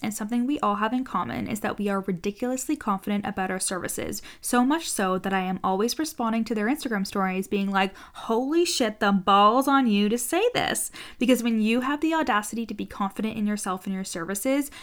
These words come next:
you will be rewarded sooner than you even realize. Having the audacity to share client wins and own where your credit is due, or to share your own wins, or to say that your coaching program is the shit, it goes against everything you've been taught as a woman,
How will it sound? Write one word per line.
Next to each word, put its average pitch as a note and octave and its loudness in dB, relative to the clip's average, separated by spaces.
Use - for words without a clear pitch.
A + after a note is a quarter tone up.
you G#3 2
will A#3+ 2
be B3+ -2
rewarded G3+ 0
sooner G3 -2
than G#3 0
you A3 2
even F#3 -4
realize. - -2
Having A3+ -2
the D4 0
audacity A3 -2
to G#3 -2
share G3 -6
client F#3 -6
wins B3+ 0
and G3 -2
own G3 -2
where G#3+ -2
your G3+ 0
credit F#3+ -6
is G3 -4
due, G3 -2
or G#3 -2
to G3+ -2
share G#3 -4
your G3+ -2
own F#3+ -4
wins, C4+ -2
or G3+ -2
to G3+ -4
say G#3 -2
that A3 -4
your G#3+ -2
coaching C4 -4
program G#3+ -2
is G#3 -4
the G3 -10
shit, A3+ -6
it - -8
goes G#3+ -2
against B3+ 0
everything G#3 0
you've G3+ -2
been G3+ -2
taught - -2
as G3 -4
a F#3+ -4
woman, F#3+ -4